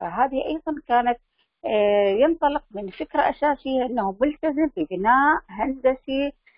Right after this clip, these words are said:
يراعي من خلاله ذوق المتلقي في تلقي هذه القصيدة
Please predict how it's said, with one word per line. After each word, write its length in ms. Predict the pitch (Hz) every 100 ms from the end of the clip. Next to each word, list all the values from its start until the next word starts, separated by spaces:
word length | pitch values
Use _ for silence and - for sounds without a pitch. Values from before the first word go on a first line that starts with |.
| _
يراعي 400 | - 202 262 269
من 120 | 285 262
خلاله 460 | 254 254 262 262
ذوق 460 | 233 226 381 339 -
المتلقي 720 | 240 233 233 226 226 226 226
في 200 | - 226
تلقي 360 | 214 202 -
هذه 320 | 202 196 196 202
القصيدة 600 | - 214 - 196 202